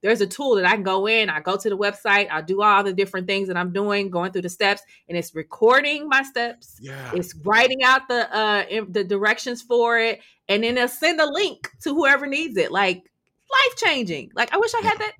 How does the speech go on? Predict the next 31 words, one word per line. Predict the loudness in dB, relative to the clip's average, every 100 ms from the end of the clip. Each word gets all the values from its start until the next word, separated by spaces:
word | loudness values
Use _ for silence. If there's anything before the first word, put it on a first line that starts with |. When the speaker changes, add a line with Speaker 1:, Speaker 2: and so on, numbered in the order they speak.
| -10
Speaker 1:
ten | -6 -4 0
years | 0 0
ago | 0 0 0
when | 2
I | 2
was | 0 -4 -14 -20 -6
typing | 0 0 0 0
out | 0 0
P | -2 0
D | 0
Fs | 2 2 0 -6
<laughs> |
on, | -4 -2 0 0 -2 -10 -8
you | -4
know, | 0 0 -2 -10 -6
directions | -2 2 2 2 -2 0
and | -4
doing | -4 -2 -4
screenshots | -2 0 2 0 0 0 0 -2 -2
and, | -2 0
you |
know, | 2
Speaker 3:
<laughs> | 2
Speaker 1:
all | 2 0
Speaker 3:
Oh, |
Speaker 1:
those | 0 -4 -4
Speaker 3:
yeah. | -4
Speaker 1:
things, | -2 -4 -4 -6
you | -8 0
know? | 2 2 0 -6 -14 _ -4
So, | 0 0 -2